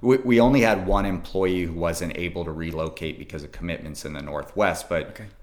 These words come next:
Speaker 1: um, he wouldn't have been able to relocate anywhere really out of the Northwest. And so, but until the last day, I mean, he was working remotely, you know, really a month after we had already transitioned all operations to Virginia.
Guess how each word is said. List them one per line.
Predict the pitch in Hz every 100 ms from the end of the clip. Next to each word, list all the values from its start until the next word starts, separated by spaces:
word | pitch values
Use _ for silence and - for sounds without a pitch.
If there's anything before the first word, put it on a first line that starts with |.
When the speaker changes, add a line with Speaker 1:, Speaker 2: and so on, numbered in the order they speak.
| -
Speaker 1:
um, | 90 80
he | 80 107
wouldn't | 92 87
have | 80 87
been | 85
able | 85 82
to | 80
relocate | 78 80 78 78 - 82 - -
anywhere | 92 90 80 78
really | 73 76 71 -
out | 62
of | - -
the | -
Northwest. | 50 50 - - - - - -
And | 90 87 85 82
so, | - 92 82 80 - - - - -
but | 131
until | 120 107 127 113 104
the | 98
last | 98 98 90 -
day, | 92 92 92
I |
mean, | 82 76
he | 90
was | 87 82
working | 85 85 - 85
remotely, | 82 80 87 85 90 87 82 82 78 76 101
you | 101
know, |
really | 80 104 104
a | 73
month | 76 85 85 80
after | 85 76 - 80
we | 82
had | 80
already | 78 82 80 80
transitioned | 76 - 82 78 - 80 - 80 76 -
all | 82 80
operations | 80 76 76 76 73 73 76 78
to | -
Virginia. | 78 78 - 80 78 76